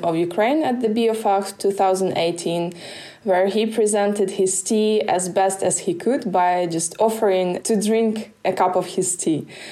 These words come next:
And it was more than enough to fall in love with its taste, which really suits its slogan, "The tea of a pure soul." Hi, Evgeny. It's really good to see you via Zoom, and I'm very impressed by your military outfit. <laughs>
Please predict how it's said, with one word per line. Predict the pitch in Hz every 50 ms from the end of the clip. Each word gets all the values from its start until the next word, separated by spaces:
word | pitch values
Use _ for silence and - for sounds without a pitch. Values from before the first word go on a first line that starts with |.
| - - - -
And | - 170 185 180 -
it | 220 233 240
was | 233 233 226 226 - -
more | 214 220 233 240 247
than | 233 202 196 196
enough | 196 190 196 196 202 202 202 - - -
to | 180 175 175 175 175
fall | 175 175 202 214 208
in | 196 190 185
love | 185 180 180 185 185
with | 175 165 170 170 170
its | - 190 190 - -
taste, | - 233 208 240 311 339 339 - - - - - - -
which | 190 185 185 - -
really | 214 220 247 262 233 220 208
suits | 208 208 - 208 208 208 202 -
its | - - 175 170 - -
slogan, | - - 180 175 175 170 156 156 151 156 170 185 170 - - - - - - - - -
"The | 190 190 190
tea | 190 - 254 247 254
of | - - 180
a | 185 185
pure | 185 185 - 196 208 196 196
soul." | 196 - - - 160 147 143 151 - - - - - -
Hi, | 202 202 226 254
Evgeny. | 247 226 220 208 196 196 208 202 208 196
It's | 196 202 202 - - - - -
really | - 196 196 208 214
good | 202 180 208 214 214 214
to | 214
see | - - 226 226 240
you | 247 247 247 240 247 247 180
via | 196 190 185 190 202
Zoom, | 202 190 196 208 220 220 226 233 226 226 -
and | - 160 175 175 175 180
I'm | 202 208 185 196
very | 190 202 202 202 202 202
impressed | - 202 202 196 202 220 196 214 214 196
by | 180 185 180
your | 175 175 180 175 175 175 175 185 180 -
military | 208 190 190 196 196 202 202 202 208 185 185 -
outfit. | - 170 175 190 208 208 208 - 196 175 185 - -
<laughs> | -